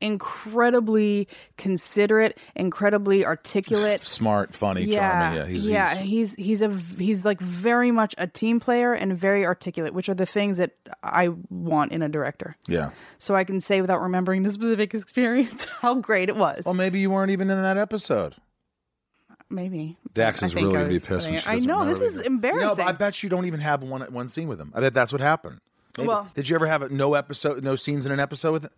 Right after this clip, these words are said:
Speaker 1: No.
Speaker 2: Okay, so,
Speaker 1: <laughs>
Speaker 2: so, uh,
Speaker 1: So
Speaker 2: that
Speaker 1: I was, I
Speaker 2: early
Speaker 1: was
Speaker 2: on, though.
Speaker 1: gonna
Speaker 2: This is, this is six years ago.
Speaker 1: Yeah.
Speaker 2: You, you've,
Speaker 1: Two
Speaker 2: you've had
Speaker 1: thousand, yeah.
Speaker 2: a baby and a, and three fourths already.
Speaker 1: <sighs> Yeah.
Speaker 2: You know?
Speaker 1: Yeah. Thanks.
Speaker 2: Um,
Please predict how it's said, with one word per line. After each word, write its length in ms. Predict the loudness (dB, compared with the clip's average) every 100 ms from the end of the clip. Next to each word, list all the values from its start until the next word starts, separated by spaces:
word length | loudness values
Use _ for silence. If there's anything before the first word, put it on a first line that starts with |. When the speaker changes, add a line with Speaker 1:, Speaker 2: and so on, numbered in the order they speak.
| _
Speaker 1:
No. 200 | -4 -4 -8 -20 -18 -10
Speaker 2:
Okay, 280 | 0 2 2
so, 400 | 0 2 4 2 0 -2 -8
Speaker 1:
<laughs> 200 | _ -12
Speaker 2:
so, 480 | -6 -4 -2 -2
uh, 300 | 0 0 -2 -6 _
Speaker 1:
So 160 | -2
Speaker 2:
that 60 | 0
Speaker 1:
I 20 |
was, 120 | 2 2
I 20 |
Speaker 2:
early 80 | 2 2
Speaker 1:
was 80 | 2
Speaker 2:
on, 120 | 2
though. 60 | 2
Speaker 1:
gonna 240 | 2 0
Speaker 2:
This 200 | -2 0
is, 160 | -2 -6 _
this 220 | -2 0 0
is 160 | 0
six 400 | 0 0 0 0
years 340 | 0 2 2 -2
ago. 600 | 0 2 4 0 -4 -10
Speaker 1:
Yeah. 480 | -4 -2 0 -4 -6 _ _ _ _
Speaker 2:
You, 140 | -6 -4
you've, 200 | 0 0
Speaker 1:
Two 60 | 0
Speaker 2:
you've 160 | 0
had 240 | 2 2 4
Speaker 1:
thousand, 0 |
yeah. 200 | 2 2
Speaker 2:
a 60 |
baby 280 | 0 0 0
and 80 | 2
a, 160 | 2 0
and 140 | -2
three 240 | -2 -2
fourths 560 | -2 0 2 2 0 0
already. 340 | 4 4 2 -4 -8
Speaker 1:
<sighs> 140 | -8
Yeah. 440 | 0 2 2 0 -2 -6 -10 -4
Speaker 2:
You 120 | 2 4
know? 360 | 4 4 2 0
Speaker 1:
Yeah. 420 | -4 -4 -6 -12 -16 -20 _ _ _
Thanks. 180 | -2 2
Speaker 2:
Um, 420 | 4 4 2 -2